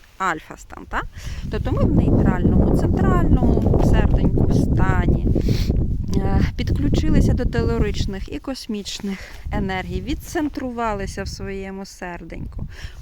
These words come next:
Ми зробили необхідний стан. Номер два. Так? Себе все почистили, відцентралізували. Потім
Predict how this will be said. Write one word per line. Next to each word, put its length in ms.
Ми 260
зробили 720
необхідний 640
стан. 340
Номер 560
два. 500
Так? 300
Себе 320
все 320
почистили, 800
відцентралізували. 1600
Потім 480